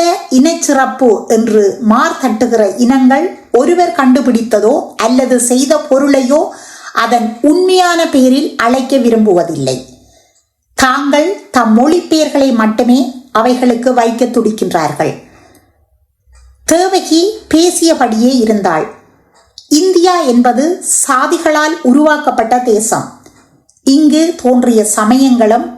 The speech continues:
இங்கு வந்தேறிய பிற சமயங்களும் தம்மை நிலைநிறுத்திக் கொள்ள அந்த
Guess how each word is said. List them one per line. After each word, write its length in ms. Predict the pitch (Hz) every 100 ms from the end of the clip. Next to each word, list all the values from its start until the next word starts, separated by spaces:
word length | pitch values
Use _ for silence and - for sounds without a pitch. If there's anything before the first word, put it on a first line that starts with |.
| - _ _ _ -
இங்கு 320 | 320 370 359
வந்தேறிய 680 | 320 285 330 339 311 262 247 208 -
பிற 280 | - 349 381
சமயங்களும் 680 | 381 262 254 254 220 214 247 - - _ _
தம்மை 360 | - 277 277 277 254 - 302
நிலைநிறுத்திக் 800 | 302 349 381 359 320 - 269 -
கொள்ள 240 | 233 233 233 - - - -
அந்த 260 | 240 262